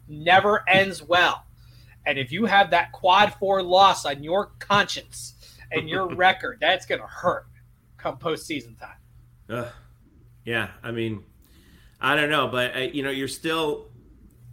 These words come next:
Speaker 2: golly, you just left so many of them on the table there. And, and, and, and wasn't Cincinnati just a microcosm of what's been going on? Yeah, they get punched in the face here early.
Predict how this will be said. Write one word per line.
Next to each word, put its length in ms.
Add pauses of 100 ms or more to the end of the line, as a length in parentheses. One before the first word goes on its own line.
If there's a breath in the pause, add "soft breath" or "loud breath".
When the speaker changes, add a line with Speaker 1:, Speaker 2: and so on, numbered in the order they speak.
(320)
Speaker 2:
golly, 380
you 140
just 240
left 160
so 160
many 320
of 100
them 180
on 280
the 40
table 420
there. 260
And, 380
and, 20
and, 520 (400 soft breath)
and 140
wasn't 300
Cincinnati 580
just 220
a 60
microcosm 760
of 80
what's 160
been 180
going 300
on? 180
Yeah, 220
they 100
get 220
punched 260
in 80
the 60
face 360
here 220
early. 640